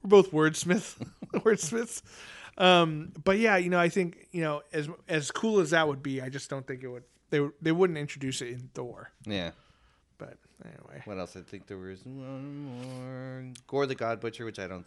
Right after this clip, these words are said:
Speaker 2: think they'll do. Um, uh, Thunderstrike, which I thought was strange, 'cause why wouldn't, so Thunderstrike is Thor, but combined with his human form. I, the,
Speaker 1: Donald Blake.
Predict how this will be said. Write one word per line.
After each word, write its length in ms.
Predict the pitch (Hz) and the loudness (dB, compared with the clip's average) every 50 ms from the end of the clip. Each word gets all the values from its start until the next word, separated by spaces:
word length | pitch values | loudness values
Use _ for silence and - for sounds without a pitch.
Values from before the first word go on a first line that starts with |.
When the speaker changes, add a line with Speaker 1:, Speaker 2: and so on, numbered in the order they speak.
| _ _ _ | _ _ _
Speaker 2:
think 280 | - 87 87 85 - _ | -12 -12 -12 -14 -16 _
they'll 160 | 87 85 82 - _ - | -16 -16 -16 -18 _ -20
do. 400 | - 82 78 78 78 78 78 - | -18 -14 -14 -12 -12 -12 -12 -12
Um, 800 | - 85 85 82 82 80 80 80 80 78 80 80 80 80 80 80 - _ _ _ _ _ _ _ _ _ _ - - _ _ _ _ _ _ _ _ _ _ - | -10 -10 -8 -8 -8 -8 -8 -10 -10 -10 -10 -10 -10 -12 -12 -14 -16 _ _ _ _ _ _ _ _ _ _ -20 -20 _ _ _ _ _ _ _ _ _ _ -12
uh, 140 | 101 101 - - _ | -12 -12 -12 -4 _
Thunderstrike, 720 | - 208 233 185 139 - - - 104 87 78 - - - _ | 0 0 0 0 -4 -4 -4 -4 -4 -4 -4 -6 -10 -16 _
which 420 | 123 127 147 143 139 139 - - - - | -6 -2 -2 -2 -2 -2 -6 -10 -6 -4
I 200 | 151 180 226 254 | -2 0 0 -2
thought 540 | 254 - 247 226 220 208 202 - - - 110 | -2 -2 0 0 2 2 0 0 -4 -10 -10
was 400 | 135 139 139 135 131 127 117 - | -6 -4 -2 -2 -2 -2 -4 -6
strange, 920 | - - - - - - 139 143 139 127 104 92 90 87 82 - - - _ _ _ _ _ _ | -10 -12 -14 -14 -10 -6 -4 -4 -2 -2 -2 -4 -4 -6 -8 -12 -16 -20 _ _ _ _ _ _
'cause 120 | 123 117 120 | -12 -6 -2
why 160 | 123 123 135 | 0 0 0
wouldn't, 340 | 143 147 147 139 - - - | 0 -2 -4 -6 -10 -12 -8
so 120 | - 143 | -6 -6
Thunderstrike 600 | 139 151 165 180 165 165 - - 156 143 135 - | -2 -2 -4 -4 -4 -8 -8 -4 -4 -4 -4 -6
is 300 | 80 107 117 104 101 - - _ | -6 -8 -8 -8 -8 -14 -12 _
Thor, 440 | - 127 127 131 135 131 131 131 - _ _ _ _ _ _ | -6 -4 -2 0 0 0 -2 -4 -8 _ _ _ _ _ _
but 460 | - 117 113 107 95 - - - - - _ _ _ | -2 0 0 0 0 -4 -8 -16 -20 -20 _ _ _
combined 720 | - 123 113 107 92 85 113 117 117 117 117 120 120 117 113 | -10 -8 -8 -8 -6 -6 -4 -2 -2 -2 -2 -2 -4 -6 -8
with 400 | 98 95 107 110 107 101 - - | -10 -8 -6 -6 -6 -6 -8 -10
his 200 | 107 95 92 - | -10 -10 -10 -10
human 420 | - - - 107 101 104 98 98 92 | -14 -12 -10 -6 -6 -6 -6 -6 -8
form. 320 | - - 98 90 87 67 | -10 -8 -6 -6 -4 -2
I, 100 | - 123 | -4 -4
the, 200 | 123 107 123 131 | -4 -2 -4 -2
Speaker 1:
Donald 320 | 131 151 143 139 127 117 120 | -2 -2 -2 -4 -6 -8 -10
Blake. 300 | 139 123 135 127 - | -10 -10 -10 -10 -12